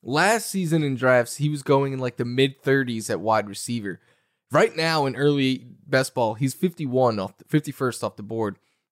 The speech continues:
I'm probably gonna say he goes somewhere in the middle of that, somewhere in the forties. But at that point, you're talking about him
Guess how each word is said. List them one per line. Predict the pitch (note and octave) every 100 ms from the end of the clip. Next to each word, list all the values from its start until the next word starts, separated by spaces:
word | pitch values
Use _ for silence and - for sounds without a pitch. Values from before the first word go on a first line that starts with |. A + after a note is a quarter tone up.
| _ _
I'm | F#3 G#3
probably | G#3+ A3+ G#3
gonna | F#3+ F3+
say | E3+ F3
he | E3
goes | D#3 D#3
somewhere | - D3+ D3
in |
the | C3
middle | A#2+ C3 D3+
of | D3+
that, | D#3 D#3
somewhere | - C3 B2+
in |
the | A2+
forties. | - B2+ B2+ D#3 F#3 -
But | C#3
at | C3+
that | F#3+ G3 -
point, | F#3+ F3
you're | D3
talking | C3 D3 C#3 C#3+ C3+
about | B2 A#2+ B2
him | B2 A2+